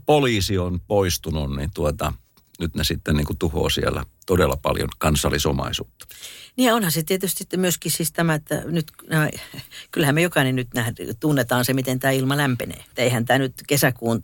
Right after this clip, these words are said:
Speaker 2: tässä vaiheessa pitäisi vielä näin kolmekymmentä astetta olla meillä. Että kyllä mä jotenkin luulen, että kyllä nämäkin liittyy ihan samaan, samaan asiaan. Ja, no kesäteatterin kannalta se voisi olla ihan kiva juttu toisaalta, mutta,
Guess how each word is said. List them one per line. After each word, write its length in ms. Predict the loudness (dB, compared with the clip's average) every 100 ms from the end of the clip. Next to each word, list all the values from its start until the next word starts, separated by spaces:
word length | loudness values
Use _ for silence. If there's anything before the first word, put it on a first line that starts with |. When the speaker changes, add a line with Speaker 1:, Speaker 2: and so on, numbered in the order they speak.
| 0
Speaker 2:
tässä 280 | 0 4 2
vaiheessa 340 | 2 0 -2
pitäisi 320 | 0 0 0
vielä 200 | 2 2
näin 280 | 2 2 0 -6 -18 -20 -8
kolmekymmentä 680 | 0 2 2 0 -2 -2 -2
astetta 400 | -2 -6 -4 -2
olla 180 | 0
meillä. 300 | 0 -2 -2
Että 140 | -4 -4
kyllä 200 | -2 -2 -2 -10 -8
mä 160 | -4 -4
jotenkin 360 | -4 -2 0 2
luulen, 260 | 2 0 -2
että 180 | -4
kyllä 180 | -2 0
nämäkin 340 | 2 2 2 0
liittyy 460 | 0 -2 -2 -2 -4 -16 -20 -4
ihan 220 | 2 4
samaan, 340 | 4 2 0 -4 -6
samaan 440 | 0 2 2 0
asiaan. 420 | -2 0 0 0
Ja, 140 | -2 -4 -8 -16 -14 -6 0
no 100 | 4
kesäteatterin 640 | 4 2 0 0 0 0
kannalta 280 | -2 -2 -4
se 120 | -4
voisi 160 | -4
olla 80 | -2
ihan 180 | -2 -4 -4
kiva 360 | -2 2 2
juttu 340 | 0 -6 -12 -8
toisaalta, 540 | -4 -2 -2 -4 -2
mutta, 380 | -4 -2 -2